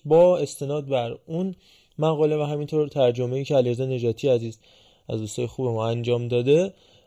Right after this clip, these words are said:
راجع به گزینه‌هایی که یوونتوس می‌تونه داشته باشه برای خط حمله‌اش و همینطور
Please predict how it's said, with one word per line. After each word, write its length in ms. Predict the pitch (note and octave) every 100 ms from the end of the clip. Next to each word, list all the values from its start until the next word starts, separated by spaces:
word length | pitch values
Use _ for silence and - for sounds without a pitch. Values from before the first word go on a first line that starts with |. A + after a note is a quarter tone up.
| -
راجع 420 | B2+ C3 B2 C#3
به 140 | C#3+ D3
گزینه‌هایی 680 | C3+ B2+ B2+ B2 C3+ E3
که 420 | D3 D#3+ D#3 D#3 D#3 -
یوونتوس 500 | C3 B2+ B2+ C#3 -
می‌تونه 260 | C#3+ D3+ C3
داشته 280 | B2 -
باشه 200 | C#3+ C3+
برای 220 | C3 A#2+ B2+
خط 280 | B2 A#2+
حمله‌اش 480 | B2 A#2 A#2+ B2+ -
و 40 | B2
همینطور 540 | A#2+ A#2+ B2+ A#2